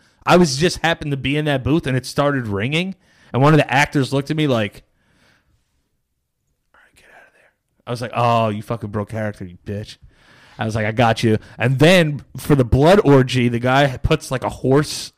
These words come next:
head mask, a bison head mask on him. And then they put a strobe light on,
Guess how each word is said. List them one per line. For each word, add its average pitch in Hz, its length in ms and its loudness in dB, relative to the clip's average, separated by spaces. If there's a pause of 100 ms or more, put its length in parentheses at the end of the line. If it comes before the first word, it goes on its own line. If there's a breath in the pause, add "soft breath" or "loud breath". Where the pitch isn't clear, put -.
(120)
head 165 380 0
mask, 180 400 0
a 139 40 0
bison 143 500 -6
head 175 200 -2
mask 180 340 0
on 185 140 -2
him. 214 160 -6 (800)
And 120 100 -2
then 139 120 4
they 143 80 4
put 175 180 -2
a 143 60 -4
strobe 208 520 4
light 143 280 4
on, 120 300 -4